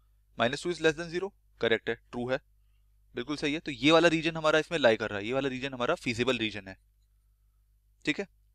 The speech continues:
अब तीसरा रीजन चेक करते हैं। वैसे तीसरा रीजन, अगर हमारे पास पहला रीजन अगर फॉल्स आ रहा है, तो तीसरा रीजन भी फॉल्स आता है, but एक बार मैं आपको, फिर से आपको मैं चेक करके दिखा देता हूँ, ताकि जो भी हम कर रहे हैं, ताकि आपको लगे कि सही कर रहे हैं, ठीक है।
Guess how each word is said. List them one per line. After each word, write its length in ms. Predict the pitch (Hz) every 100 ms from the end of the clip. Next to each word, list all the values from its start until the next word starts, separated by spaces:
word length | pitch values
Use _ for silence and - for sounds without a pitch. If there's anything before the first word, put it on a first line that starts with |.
| _ _ _ _ _ _ _ _ _
अब 120 | 185 -
तीसरा 240 | 175 180
रीजन 280 | 202 196 208
चेक 180 | 202 196
करते 180 | 196 196
हैं। 60 |
वैसे 120 | 180 202
तीसरा 260 | 175 190
रीजन, 380 | 185 185 202 196 - _ _ _ -
अगर 180 | 147 180
हमारे 200 | 185 196
पास 200 | 208 196 -
पहला 200 | 143 180
रीजन 300 | 190 190 190
अगर 120 | 185
फॉल्स 300 | - 156 160
आ 60 | 135
रहा 140 | 123
है, 140 | 127 - _ _ -
तो 60 | 156
तीसरा 280 | 170 170
रीजन 240 | 190 180 180
भी 60 | 220
फॉल्स 300 | 156 160 165
आता 140 | 147
है, 60 | 170
but 180 | 165 -
एक 160 | 160 147
बार 160 | 180
मैं 120 | 170
आपको, 360 | 165 - 190 - _ -
फिर 160 | -
से 120 | 151 175
आपको 220 | 160 165
मैं 80 | 160
चेक 200 | - 143
करके 220 | 165 160
दिखा 160 | 139 131
देता 180 | 117
हूँ, 100 | 127 - _ _ _ -
ताकि 260 | 127 147 151
जो 140 | 135 135
भी 80 | 151
हम 80 |
कर 160 | 147 135
रहे 80 | 139
हैं, 100 | 143
ताकि 180 | 131 135
आपको 140 | 143
लगे 160 | 131 135
कि 80 | 135
सही 220 | 127 139
कर 140 | 123
रहे 100 | 107
हैं, 100 | 101 -
ठीक 120 |
है। 60 | 160